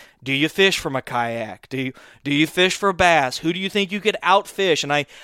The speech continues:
I named creators on the podcast. We had kayak bass fishing, uh, people coming on. We've, we've, we told you we were going into fishing content. We were working on a big project. This is it.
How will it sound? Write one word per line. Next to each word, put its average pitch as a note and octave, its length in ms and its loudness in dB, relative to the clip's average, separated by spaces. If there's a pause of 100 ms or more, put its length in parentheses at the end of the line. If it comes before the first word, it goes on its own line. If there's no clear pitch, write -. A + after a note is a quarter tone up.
(140)
I D#3 140 2
named F#3 600 0
creators F3 960 -2 (340)
on C#3+ 80 0
the D3 80 -4
podcast. D#3 500 2
We D#3+ 120 -2
had D#3+ 500 0
kayak D#3+ 420 0
bass D3 220 0
fishing, D3+ 520 -4
uh, C3 260 -2
people D#3 240 -4
coming D3+ 220 -2
on. D3 180 2
We've, C#3+ 200 -8 (300)
we've, C#3+ 260 -2
we D3 120 -4
told E3+ 260 0
you D#3+ 80 -4
we D3+ 120 -2
were D3+ 60 -2
going F3 360 2
into E3 160 -2
fishing F3 340 -2
content. E3 540 -4
We D3+ 80 0
were C#3+ 80 0
working D#3 220 0
on D3 100 -2
a C#3 40 -10
big D3 160 -4
project. C#3+ 440 -2 (420)
This C3 420 0
is G3 160 4
it. C3+ 380 0